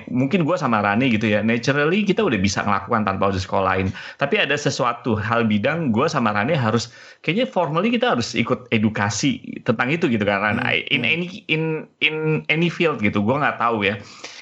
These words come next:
Speaker 1: Kadang-kadang gitu sih, Van, kalau menurut gue. Eh,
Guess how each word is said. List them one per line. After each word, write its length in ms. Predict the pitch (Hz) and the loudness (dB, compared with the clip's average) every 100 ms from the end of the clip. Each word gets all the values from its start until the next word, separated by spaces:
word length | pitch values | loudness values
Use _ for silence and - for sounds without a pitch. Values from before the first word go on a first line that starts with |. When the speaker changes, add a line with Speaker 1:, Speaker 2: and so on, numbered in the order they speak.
| - | -2
Speaker 1:
Kadang-kadang 400 | 135 151 202 151 | 0 2 2 2
gitu 320 | 107 135 160 | 2 2 2
sih, 240 | 147 127 | 2 0
Van, 320 | 120 - 107 | 0 -2 0
kalau 160 | 98 98 98 | 2 2 2
menurut 320 | 95 92 92 | 2 2 0
gue. 320 | 92 92 92 95 - - - | 0 0 0 -4 -12 -14 -8
Eh, 560 | - 101 101 101 98 | -2 0 2 2 2